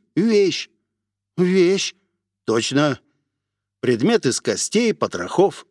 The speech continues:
и мяса. Ты бился когда-нибудь пальцем ноги о тумбочку?» «Что?» О тумбочку пальцем.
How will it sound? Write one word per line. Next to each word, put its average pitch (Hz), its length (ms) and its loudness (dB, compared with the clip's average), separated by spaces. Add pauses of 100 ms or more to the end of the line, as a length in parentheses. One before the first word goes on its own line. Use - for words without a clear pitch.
и 254 100 2
мяса. - 680 -6 (240)
Ты 113 420 2
бился 202 440 0
когда-нибудь 98 640 -2
пальцем 139 460 0
ноги 101 420 -2
о 120 240 0
тумбочку?» - 680 -4 (640)
«Что?» 160 540 -2 (680)
О - 140 -4
тумбочку 180 540 2
пальцем. 131 720 -2